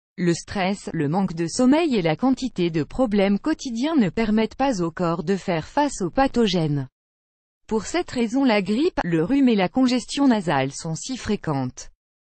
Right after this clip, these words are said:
Lorsque nous partons en vacances, l'organisme dort plus, est plus tranquille et ne s'inquiète de pratiquement rien.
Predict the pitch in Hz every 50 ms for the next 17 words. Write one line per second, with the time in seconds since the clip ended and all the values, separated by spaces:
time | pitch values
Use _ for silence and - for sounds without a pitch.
0 | _ _ _ _ _ _ _ _ - 190 196 202 - - - 220 226 208 220 226
1 | 208 247 247 - - - - 330 294 247 220 190 202 196 - - 180 196 190 -
2 | - 220 226 226 185 214 208 214 233 269 262 - - 202 175 151 233 262 285 -
3 | - - 180 170 160 170 - 214 220 - - 269 311 - - 277 285 - - 220
4 | 214 185 190 180 190 233 226 - 226 202 - - - 160 147 - - - 151 190
5 | 202 - - 285 277 - 277 254 - - 285 285 262 220 202 202 180 151 120